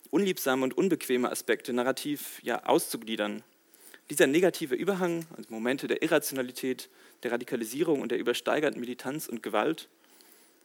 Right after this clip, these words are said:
dieser Überhang wurde so Teil einer Bad Version of sixty-eight nach Christine Ross, die dann, einer Bad Version, die dann meist als eine Art Vorgeschichte dem Linksterrorismus der siebziger Jahre zugerechnet wurde.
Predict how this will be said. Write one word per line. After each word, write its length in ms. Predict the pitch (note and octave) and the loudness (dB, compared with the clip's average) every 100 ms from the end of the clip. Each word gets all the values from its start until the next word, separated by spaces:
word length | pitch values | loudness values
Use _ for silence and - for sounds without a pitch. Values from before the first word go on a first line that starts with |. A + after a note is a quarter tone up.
| - _ _ | -20 _ _
dieser 380 | - D3+ D3 - - | -8 4 4 4 -2
Überhang 400 | F3+ G3 D3+ C3+ | 2 4 4 4
wurde 120 | C#3 | 2
so 120 | C3 | 2
Teil 240 | C3+ D3 D3 | -2 0 2
einer 260 | B2+ B2+ | 2 0
Bad 300 | A#2 A#2+ C#3+ | 2 2 2
Version 420 | A#2 C3+ C#3+ A#2+ A2+ | 2 2 2 0 -2
of 140 | A2 | -2
sixty-eight 760 | - C3 - - A#2+ G2 - - _ _ - _ | -4 -4 -2 2 2 2 -6 -12 _ _ -20 _
nach 240 | A#2+ A2+ - | -8 -8 -8
Christine 480 | - B2 B2 A2+ G#2+ | -6 -4 -2 -4 0
Ross, 360 | B2+ - - - _ _ - | 0 -2 -10 -14 _ _ -20
die 200 | C#3+ C3+ | -6 2
dann, 300 | C#3 C#3+ - - - - | 2 2 -4 -14 -20 -4
einer 180 | B2+ B2+ | 2 4
Bad 280 | B2 D3 B2 | 6 4 6
Version, 320 | C3+ E3 D#3+ | 6 6 2
die 80 | C#3 | 2
dann 120 | C3 | 2
meist 320 | B2+ D#3+ - | 4 2 2
als 160 | B2+ - | -2 0
eine 220 | C3 A#2 | -2 2
Art 260 | B2 - - - - | 0 -2 -14 -20 -12
Vorgeschichte 720 | - D#3+ F3 - C3+ - B2 | 2 4 4 2 0 2 2
dem 260 | A#2+ A#2+ | 2 0
Linksterrorismus 880 | B2 E3+ - A2+ G#2 G#2+ A2 G#2+ - - _ _ - | -2 -2 0 0 0 -2 -2 -4 -6 -12 _ _ 0
der 100 | A#2 | 2
siebziger 360 | A2 - - G#2+ | 2 2 4 4
Jahre 360 | G2+ G#2 G#2+ - | 4 2 -4 -8
zugerechnet 540 | - B2 A2+ - B2+ | -8 -4 -4 -6 -10
wurde. 260 | - G#2+ F#2+ | -6 -6 -6